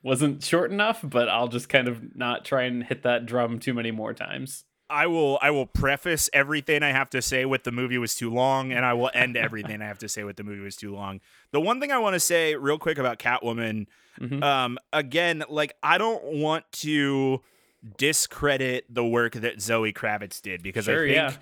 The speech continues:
Speaker 2: that Zoe Kravitz was a great Selina Kyle.
Speaker 1: Mm-hmm.
Speaker 2: I think the Selina Kyle they gave Zoe Kravitz was bad. And
Speaker 1: Yeah.
Speaker 2: the reality, you know, we were talking earlier about how long this movie is, and I don't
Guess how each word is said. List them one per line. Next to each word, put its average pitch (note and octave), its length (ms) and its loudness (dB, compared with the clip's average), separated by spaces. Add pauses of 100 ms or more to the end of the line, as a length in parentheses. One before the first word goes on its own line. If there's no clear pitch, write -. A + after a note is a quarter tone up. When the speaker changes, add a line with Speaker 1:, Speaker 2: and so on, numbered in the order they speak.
(280)
Speaker 2:
that B2+ 220 0
Zoe C3 380 2
Kravitz B2 520 0
was A#2 280 -4
a A2+ 200 0
great A2 520 -2
Selina A2 680 -4
Kyle. D3+ 640 -2 (320)
Speaker 1:
Mm-hmm. B2+ 140 -4
Speaker 2:
I C#3+ 120 6
think E3 340 -2
the D3+ 120 0
Selina D3 560 0
Kyle C#3+ 480 2
they B2+ 160 -2
gave A#2+ 360 0
Zoe A2+ 340 -2
Kravitz A#2 580 -2
was G2 300 -10
bad. D2+ 400 -8 (460)
And C3 520 2
Speaker 1:
Yeah. G2+ 280 0 (220)
Speaker 2:
the D#3 200 -2
reality, C#3+ 680 0
you B2+ 180 0
know, C3 80 2
we B2+ 80 2
were B2+ 80 2
talking B2+ 280 0
earlier B2 300 2
about A#2 340 0 (540)
how E3 200 4
long E3+ 240 2
this E3+ 180 -2
movie D3+ 340 0
is, C#3+ 300 2
and C3 200 -4
I C#3+ 120 2
don't D#3+ 240 2